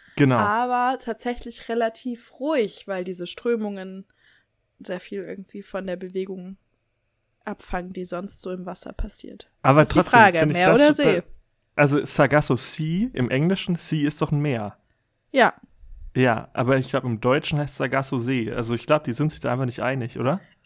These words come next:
Speaker 2: Ich, ich glaube, per Definition ist es ein Meer und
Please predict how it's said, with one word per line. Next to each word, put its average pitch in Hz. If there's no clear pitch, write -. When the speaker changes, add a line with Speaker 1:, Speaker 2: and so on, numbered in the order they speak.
Speaker 2:
Ich, -
ich 202
glaube, 190
per 190
Definition 190
ist 196
es -
ein 170
Meer 180
und 175